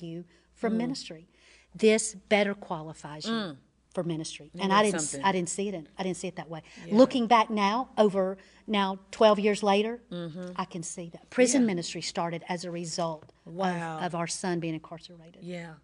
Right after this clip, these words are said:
Speaker 2: Yeah, that's hope for somebody. Like, if you're feeling like whatever's happening right
Speaker 1: Yeah.
Speaker 2: now is some kind of delay or disqualification,
Speaker 1: Mm, it's
Speaker 2: God is
Speaker 1: not.
Speaker 2: like, "Still show up.
Speaker 1: It is.
Speaker 2: Still be present.
Speaker 1: Please.
Speaker 2: My
Speaker 1: Please
Speaker 2: gift,"
Speaker 1: accept this
Speaker 2: right,
Speaker 1: assignment.
Speaker 2: "my
Speaker 1: Yeah.
Speaker 2: gift is
Speaker 1: It's a gift.
Speaker 2: better than your desired outcome."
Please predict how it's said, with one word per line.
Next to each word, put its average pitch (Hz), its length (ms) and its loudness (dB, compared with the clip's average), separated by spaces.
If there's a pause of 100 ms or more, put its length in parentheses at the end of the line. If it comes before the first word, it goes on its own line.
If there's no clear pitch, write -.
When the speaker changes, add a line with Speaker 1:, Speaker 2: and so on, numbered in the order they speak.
(180)
Speaker 2:
Yeah, 175 140 -4
that's 262 280 -2
hope 190 240 0
for 151 120 -6
somebody. 147 440 -6
Like, 143 200 -14
if 143 80 -12
you're 185 140 0
feeling 190 360 2
like 170 200 -2
whatever's 165 400 0
happening 160 440 -6
right 147 200 -2
Speaker 1:
Yeah. 165 80 -6
Speaker 2:
now 151 420 -8
is 156 360 -10 (260)
some 170 400 -2
kind 175 240 0
of 147 240 -6
delay 156 560 -2
or 147 100 -8
disqualification, 160 800 -8 (140)
Speaker 1:
Mm, 190 160 -2
it's 180 120 -4
Speaker 2:
God 247 140 -4
is 247 80 -4
Speaker 1:
not. 226 80 -2
Speaker 2:
like, 208 100 -2
"Still 240 220 -4
show 269 280 -2
up. 196 200 -6
Speaker 1:
It 165 140 -8
is. 156 180 -12
Speaker 2:
Still 220 220 -2
be 240 140 -4
present. 180 320 2
Speaker 1:
Please. - 240 -12 (200)
Speaker 2:
My 175 120 -2
Speaker 1:
Please 262 160 6
Speaker 2:
gift," - 240 10
Speaker 1:
accept - 160 6
this 196 120 0
Speaker 2:
right, 185 80 0
Speaker 1:
assignment. 175 400 8
Speaker 2:
"my 233 120 10
Speaker 1:
Yeah. 294 80 4
Speaker 2:
gift 277 280 2
is 190 100 2
Speaker 1:
It's 170 120 -6
a 180 40 -8
gift. 156 300 -10
Speaker 2:
better 202 320 4
than 160 180 -2
your 165 120 -2
desired 156 500 -2
outcome." 135 400 -10